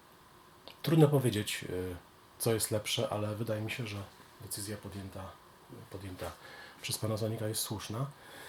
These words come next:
No i jeszcze pytanie, co w przypadku telewizorów, które, y, nie mają, nie akceptują sygnału dwunastobitowego, tylko dziesięciobitowy? Wydaje mi się, że wtedy ta opcja, y, priorytetu dziesięciobitowego będzie działać.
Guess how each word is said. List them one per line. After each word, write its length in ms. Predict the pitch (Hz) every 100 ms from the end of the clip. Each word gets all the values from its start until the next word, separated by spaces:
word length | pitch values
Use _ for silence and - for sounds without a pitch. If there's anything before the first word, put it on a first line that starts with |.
| - - - - -
No 120 | 139
i 40 | 196
jeszcze 220 | 196 190
pytanie, 340 | 175 170 175
co 180 | 175 160
w 40 | 156
przypadku 400 | - 151 147 139
telewizorów, 760 | 143 139 139 113 101 113 -
które, 460 | - 110 104 107 110 - - 117
y, 280 | 110 110
nie 160 | 107 117
mają, 340 | 131 139 123
nie 80 | 110
akceptują 460 | 104 110 - 135 127
sygnału 380 | 98 95 90 87
dwunastobitowego, 1040 | 90 87 - 85 90 92 87 82 87 131 -
tylko 220 | - 92
dziesięciobitowy? 920 | 92 104 98 98 87 - 85 101 143 160
Wydaje 220 | 147 113
mi 60 | 127
się, 80 | 120
że 120 | 110
wtedy 400 | - 113 110 117 - - - -
ta 160 | 123
opcja, 600 | 101 101 - - 104 104 101 - - - - -
y, 40 | - 98 95 95 - - -
priorytetu 480 | - 107 107 110 -
dziesięciobitowego 840 | 95 104 95 98 95 98 98 101
będzie 300 | 95 107 98
działać. 440 | 90 78 - -